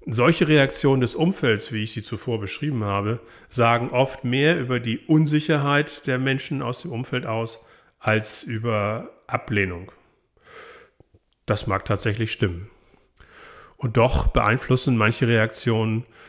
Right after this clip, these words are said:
wie sichtbar man mit einer chronischen Erkrankung wird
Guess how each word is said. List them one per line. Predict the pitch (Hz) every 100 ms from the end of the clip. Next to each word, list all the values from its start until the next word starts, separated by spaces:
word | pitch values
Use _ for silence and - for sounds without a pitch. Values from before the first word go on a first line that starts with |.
| - _ _ _ -
wie | 139 151 -
sichtbar | 117 127 143 - - 139 139
man | 123 120 117
mit | 127 -
einer | 117 107
chronischen | 104 - 113 110 104
Erkrankung | 101 - 107 98 98
wird | 104 117 127